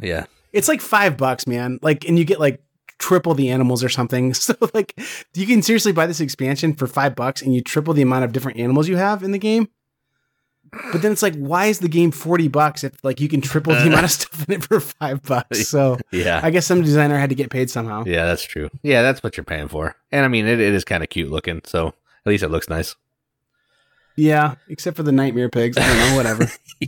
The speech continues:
Speaker 1: Yeah, <laughs> that's true. Um, all right, so going back to Simon for me, uh, this is another game that I've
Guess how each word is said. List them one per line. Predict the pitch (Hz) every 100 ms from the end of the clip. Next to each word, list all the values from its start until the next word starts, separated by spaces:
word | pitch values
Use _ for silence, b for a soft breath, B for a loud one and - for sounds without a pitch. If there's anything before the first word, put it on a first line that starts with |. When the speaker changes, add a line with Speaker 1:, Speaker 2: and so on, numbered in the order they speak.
| -
Speaker 1:
Yeah, | 139 - - - - - - - - - 160
<laughs> | 151
that's | 110 90 -
true. | - - - B B B B -
Um, | 107 110 110 107 101 - - -
all | 127
right, | 104 -
so | 117 104
going | 143 147
back | 139 135
to |
Simon | 120 139 127 120 120
for | -
me, | 110 101 107 - _ _ _ _ _ -
uh, | 104
this | 117 127
is | 113
another | 113 113 104
game | 107 107
that | 101 98
I've | 101 104 98